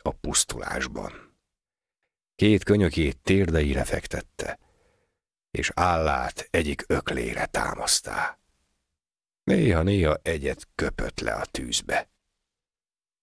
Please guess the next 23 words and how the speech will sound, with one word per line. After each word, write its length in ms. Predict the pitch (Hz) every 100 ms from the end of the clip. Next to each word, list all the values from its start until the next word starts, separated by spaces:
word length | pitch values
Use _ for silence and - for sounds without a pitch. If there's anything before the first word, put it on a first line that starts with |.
| _ _
Egyszer 480 | 139 139 - 101 87
fölemelte 640 | - 123 104 80 78 -
arcát 500 | - 95 - 82 80
az 200 | 73 80
izzó 400 | 123 101 92 85 -
égre, 680 | - 69 65 69 - - _ _ _ -
és 360 | 73 67 - -
kacagott. 880 | - 76 - - - - _ - - _ _ _ _ _ _ _ _ _
És 200 | - 80
azután 480 | 95 95 92 92 90
nagyot 400 | 82 95 92 85
nyújtózott, 680 | 90 85 78 85 76 78 -
mint 260 | 80 71 -
aki 220 | 78 82
jól 220 | 76 78 78
lakott 360 | 71 76 73
valamivel, 720 | 76 71 69 65 64 60 - - _ _ _
s 80 | -
a 80 |
túlterhelt 840 | - 165 131 127 117 95 95 85 73
gyönyör 480 | 90 101 90 82 85
élvezettől 800 | 78 73 69 67 - _ 60 60
vonaglik. 760 | 65 62 - - - - -